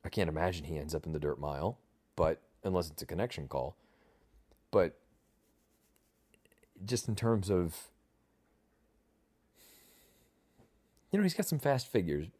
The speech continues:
I just, it's so hard to take a horse like that off such a bad race. And I know it was at the end of August, but my goodness, he was not good in the Travers. At least in the Dirt Mile, you're not catching the, the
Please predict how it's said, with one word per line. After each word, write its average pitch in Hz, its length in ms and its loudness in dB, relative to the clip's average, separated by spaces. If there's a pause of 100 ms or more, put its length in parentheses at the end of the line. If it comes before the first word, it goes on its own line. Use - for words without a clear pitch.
(100)
I 104 80 4
just, 110 280 -4 (760)
it's - 140 -6
so 170 220 2
hard 120 220 4
to 90 60 -4
take 95 200 -2
a 92 60 -2
horse 90 240 4
like 80 160 0
that 80 160 6
off 80 120 4
such - 420 -2
a - 40 -4
bad 78 300 0
race. 69 400 -6 (840)
And 82 80 -2
I 90 60 2
know 110 160 6
it 113 40 6
was 95 100 0
at 92 60 -4
the 87 100 0
end 85 100 0
of 76 100 0
August, 80 460 4
but 71 140 -4 (1080)
my 101 140 0
goodness, 85 380 2
he - 80 -4
was 80 120 -4
not 76 240 -2
good 67 240 -2 (320)
in - 80 -4
the 78 60 -2
Travers. 65 560 -6 (960)
At 120 100 4
least 175 160 0
in 139 60 2
the 123 60 4
Dirt 107 200 4
Mile, 85 300 4
you're 82 100 2
not 90 180 0
catching 82 380 -2
the, 78 240 0
the 76 120 -8